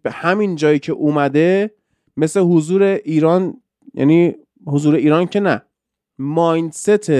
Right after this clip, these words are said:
مسئولین فوتبال ایران در مورد حضور در جام جهانیه که همین جام که اومدیم دیگه خیلی افتخار بزرگیه و برای این تیم دورتموند با این مربی و این اسکواد بسیار افتخار بزرگیه که تا اینجای کار اومدن و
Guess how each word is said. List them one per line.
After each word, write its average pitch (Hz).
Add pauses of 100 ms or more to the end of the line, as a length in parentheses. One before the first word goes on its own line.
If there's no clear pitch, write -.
(240)
مسئولین 147
فوتبال 156
ایران 160 (580)
در 143
مورد 151
حضور 160
در 190
جام 151
جهانیه 135
که 151
همین 240
جام 165
که 180
اومدیم 180
دیگه 214
خیلی 135
افتخار 117
بزرگیه 113
و 120 (460)
برای 190
این 247
تیم 196
دورتموند 156
با 139
این 233
مربی 151
و 139
این 220
اسکواد 175 (440)
بسیار 254
افتخار 202
بزرگیه 190
که 190
تا 170
اینجای 160
کار 160
اومدن 147
و 208